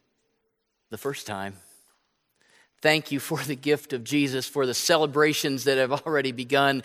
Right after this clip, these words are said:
during this season. Thank you for the joy that we can have because of Christ in our lives.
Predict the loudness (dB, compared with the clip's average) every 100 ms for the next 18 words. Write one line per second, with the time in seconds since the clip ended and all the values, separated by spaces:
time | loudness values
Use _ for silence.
0 | -10 -14 0 2 4 2 0 0 0 0
1 | 0 -2 -6 _ _ _ _ _ _ _
2 | _ _ _ -4 -2 -2 0 0 2 6
3 | 8 8 6 4 0 -2 0 2 2 2
4 | -2 -10 -4 -4 -4 -12 -10 -8 -8 -10
5 | -12 -12 -10 -8 -10 -12 -18 -20 -20